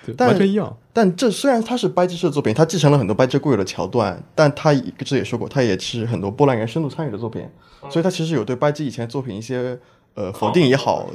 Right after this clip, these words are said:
Speaker 2: 解构也好。
Speaker 1: 嗯。
Speaker 2: 就比如像，呃，掰机社我们之前，呃，有一部作品叫做小魔女学园，
Speaker 3: 嗯。
Speaker 2: 它里面有一句 slogan 叫做，有，有一句核心台词叫做“相信心就是你的魔法”。但是在《边缘行者》里面，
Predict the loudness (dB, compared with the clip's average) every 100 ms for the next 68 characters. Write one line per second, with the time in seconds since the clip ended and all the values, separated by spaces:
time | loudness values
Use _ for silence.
0 | -12 -4 -4 -6 _ _ _ -2 0 -2
1 | -4 -4 -8 -8 -10 -10 -6 -2 0 0
2 | 0 0 0 -6 -16 _ -6 -4 0 2
3 | 0 2 0 -2 -4 -2 -2 -2 -8 -14
4 | -12 -10 -10 -6 -4 -4 -4 -4 -2 -2
5 | -4 -4 -4 -6 -10 -14 -4 -2 -2 -4
6 | -4 -6 -6 -8 -10 -10 -10 -6 -2 0
7 | 0 -2 -4 -8 -6 -6 -4 -4 -4 -6
8 | -8 -10 _ _ _ -6 -2 2 0 2
9 | -2 0 -2 0 0 0 -4 -2 -2 -2
10 | -2 -2 -2 0 -2 -4 -6 -6 -8 -12
11 | _ _ _ -6 -4 -4 0 2 2 -2
12 | -6 _ 0 2 4 2 0 -2 -2 -2
13 | -4 -6